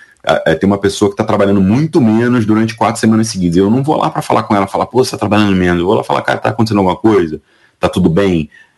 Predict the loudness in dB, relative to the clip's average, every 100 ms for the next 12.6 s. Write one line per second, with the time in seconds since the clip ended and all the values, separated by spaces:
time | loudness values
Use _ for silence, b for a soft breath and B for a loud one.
0 | 0 0 2 2 2 0 -4 -2 -2 0
1 | 0 2 0 0 0 0 -2 -2 -4 -2
2 | 0 0 0 -2 -4 -2 0 0 -2 -2
3 | -2 -2 -2 -4 0 0 0 -4 -2 -2
4 | 0 -2 0 -2 0 -2 0 0 -2 -4
5 | -10 -6 -2 -2 -2 -6 0 0 0 -2
6 | -6 B B B 0 2 0 -6 0 2
7 | 4 2 2 2 0 -4 -2 0 0 0
8 | 0 2 0 -4 b b -6 -2 -2 0
9 | -2 0 -4 -4 -2 -2 0 0 -2 -4
10 | -4 -6 -12 -6 -4 0 0 0 -2 0
11 | 0 -2 0 0 2 0 0 0 0 0
12 | -2 -4 -4 -4 -10